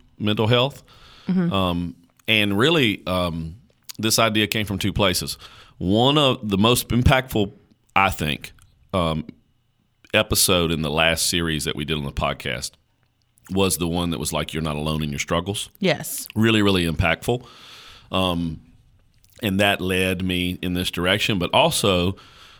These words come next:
Speaker 1: um, we are, um, several weeks ago, we started a teaching series in our student ministry with kids seventh through twelfth grade, um,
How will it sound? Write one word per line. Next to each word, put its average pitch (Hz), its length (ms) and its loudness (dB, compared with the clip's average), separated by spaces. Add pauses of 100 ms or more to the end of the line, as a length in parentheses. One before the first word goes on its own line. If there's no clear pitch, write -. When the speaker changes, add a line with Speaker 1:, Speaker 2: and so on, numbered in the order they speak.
Speaker 1:
um, 92 400 0
we 101 300 0
are, 90 480 2 (280)
um, 85 380 -4
several 135 380 4
weeks 110 200 2
ago, 95 220 2
we 92 100 0
started 90 560 0
a 80 380 -2 (1120)
teaching 113 400 0
series 90 500 0
in 87 160 -6
our 80 140 -4
student 131 420 0
ministry 80 600 -4 (240)
with 87 480 -4
kids 92 360 -2
seventh 98 400 0
through 92 180 -6
twelfth 92 320 -2
grade, 80 420 -2 (380)
um, 85 500 -2